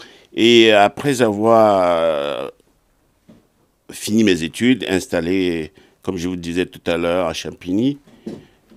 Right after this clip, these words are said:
euh, je me suis demandé si je pouvais pas servir, en plus de ce que je fais comme métier, m-, le, mon prochain différemment. Et pourquoi ça ?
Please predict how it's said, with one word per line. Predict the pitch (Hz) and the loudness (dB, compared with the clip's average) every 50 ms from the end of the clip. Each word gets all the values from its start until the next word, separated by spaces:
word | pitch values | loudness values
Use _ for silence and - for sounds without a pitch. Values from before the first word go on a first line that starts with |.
| - - | -14 -10
euh, | 80 87 90 90 | -8 -8 -6 -6
je | 85 85 110 | -8 -6 -4
me | 107 110 | -4 -4
suis | 107 - - 117 127 123 104 - - - _ | -4 -4 -6 -6 -6 -6 -6 -10 -16 -16 _
demandé | - 104 107 101 101 101 98 107 120 135 151 156 147 _ _ _ _ _ _ _ _ _ _ _ _ | -4 -2 0 2 2 2 2 2 0 0 0 -4 -8 _ _ _ _ _ _ _ _ _ _ _ _
si | - - - - 127 113 | -14 -10 -6 -4 -4 -4
je | 107 | -6
pouvais | - - 113 113 110 | -6 -4 -4 -4 -2
pas | 110 139 135 | -2 -2 -2
servir, | 123 - - - 113 101 92 92 95 110 113 120 120 98 123 - - _ _ | -2 -2 -4 -4 -4 -4 -6 -6 -8 -6 -4 -4 -4 -6 -8 -14 -20 _ _
en | 101 101 95 | -4 -2 -2
plus | - - _ 123 117 123 135 135 - - - - _ _ _ - | -4 -6 _ 0 4 4 4 4 4 0 -6 -10 _ _ _ -10
de | 92 | -8
ce | 92 - - | -8 -6 -4
que | - 110 | -4 -4
je | 95 98 92 | -2 -4 -4
fais | - - 107 101 | -4 -4 -4 -4
comme | - - 92 87 87 85 | -4 -4 -2 0 0 0
métier, | 82 76 - - 107 117 127 - _ _ _ _ _ _ _ _ 85 | 0 -2 -6 -6 -6 -6 -8 -10 _ _ _ _ _ _ _ _ -10
m-, | 90 92 95 98 95 95 98 | -6 -4 -4 -4 -4 -4 -6
le, | 95 85 92 92 82 78 78 69 57 57 - _ _ _ _ _ _ | -6 -4 -4 -4 -4 -4 -6 -10 -12 -16 -20 _ _ _ _ _ _
mon | 98 101 98 92 | 0 0 0 0
prochain | - - 117 110 - - 127 127 143 151 - _ _ _ _ _ _ _ - | 2 2 2 2 4 4 2 2 2 2 -2 _ _ _ _ _ _ _ -16
différemment. | 85 95 98 - 98 87 78 80 85 82 76 71 71 - _ _ _ _ _ _ _ _ _ _ _ _ - - - - - _ _ _ _ - | -14 -12 -8 -4 -4 -4 -2 -4 -4 -6 -6 -8 -10 -14 _ _ _ _ _ _ _ _ _ _ _ _ -20 -20 -20 -20 -20 _ _ _ _ -2
Et | - 123 | -2 -2
pourquoi | - - 156 143 - - - 123 110 | -2 -2 -4 -8 -6 -2 0 0 0
ça ? | - - 123 117 117 135 143 - | 0 0 0 0 2 0 0 -4